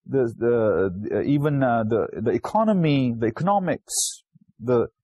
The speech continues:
the, the, the financial status of, you know, different companies, different countries, every little bit of everything. Good writers,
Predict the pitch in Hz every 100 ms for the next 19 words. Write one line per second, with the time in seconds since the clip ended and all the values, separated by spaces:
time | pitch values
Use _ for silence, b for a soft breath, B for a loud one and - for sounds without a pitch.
0 | _ 113 113 98 113 104 107 175 202 208
1 | - 180 - - 165 160 - 139 - 139
2 | 127 120 - 147 127 - _ _ - 190
3 | 180 165 147 135 - 127 131 - 190 185
4 | - 143 127 - _ _ _ 262 320 269
5 | 220 196 196 180 165 - 156 170 185 160
6 | - 101 110 151 147 - - - 120 -
7 | - 127 110 107 - 82 90 _ _ _
8 | _ _ _ _ _ _ _ 107 127 101
9 | 101 87 90 80 -